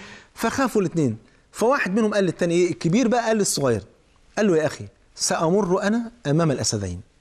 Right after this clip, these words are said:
حتى ينشغل بي، يخشوا علي يقتلوني ويكلوني،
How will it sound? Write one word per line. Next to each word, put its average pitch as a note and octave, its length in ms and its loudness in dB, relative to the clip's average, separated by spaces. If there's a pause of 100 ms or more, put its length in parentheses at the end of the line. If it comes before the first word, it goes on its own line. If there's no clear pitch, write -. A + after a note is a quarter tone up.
(340)
حتى D3 680 0
ينشغل E3 680 2
بي، G#3 340 0
يخشوا E3 500 0
علي E3+ 340 2
يقتلوني F#3 480 2
ويكلوني، G#3+ 680 2